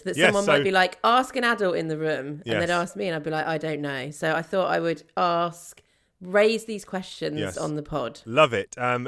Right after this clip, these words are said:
Speaker 2: we need a name for this segment. People out there, if you're listening, you can contact us on whatasaga at gmail dot com or get us on the Instagram.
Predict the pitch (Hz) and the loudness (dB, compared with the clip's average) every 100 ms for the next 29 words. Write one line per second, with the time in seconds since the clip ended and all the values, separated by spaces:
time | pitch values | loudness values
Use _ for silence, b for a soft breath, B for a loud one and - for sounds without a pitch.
0 | 123 156 170 165 151 180 180 151 151 - | -4 -2 -2 0 0 0 0 -2 -4 -2
1 | 156 151 165 - 170 160 156 147 143 143 | -2 -2 -4 -6 -6 -2 -2 -2 -2 0
2 | 151 143 170 160 123 120 165 143 139 143 | -2 -2 -6 -8 -8 -4 -4 -2 -6 -4
3 | 135 139 123 120 131 139 120 - 135 123 | -4 -4 -4 -4 -4 -4 -4 -2 -2 0
4 | 120 113 123 117 110 107 110 - 135 131 | -2 -4 -6 -4 -4 -4 -6 -4 -4 -2
5 | 120 113 104 117 113 110 120 120 120 127 | -2 -2 -2 -6 -6 -8 -8 -8 -6 -4
6 | 127 | -4